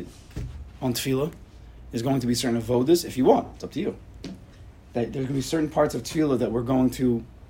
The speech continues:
s-, take an extra second, one second, just to lock in to those words. And then we'll build on those. But let's, let's use one, let's use one right now.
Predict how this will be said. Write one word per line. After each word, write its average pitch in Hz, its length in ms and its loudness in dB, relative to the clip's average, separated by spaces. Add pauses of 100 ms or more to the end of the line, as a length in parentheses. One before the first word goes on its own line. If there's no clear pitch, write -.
(160)
s-, - 140 -6
take - 220 -2
an 135 100 4
extra 151 460 2 (200)
second, - 760 0 (420)
one 131 540 4 (120)
second, - 420 -4 (680)
just - 180 -8
to 170 240 -4 (960)
lock 165 280 6
in 104 180 0 (160)
to 123 80 -6
those 120 200 2
words. 98 360 -6 (480)
And 123 120 2
then 131 220 4
we'll 131 140 2
build 165 300 6
on 117 120 0
those. 92 360 -12 (1080)
But 127 120 2
let's, 143 180 4
let's 143 220 2
use 127 320 2
one, 127 260 0
let's 127 160 -2
use 135 140 0
one 131 120 4
right 131 100 4
now. 123 220 2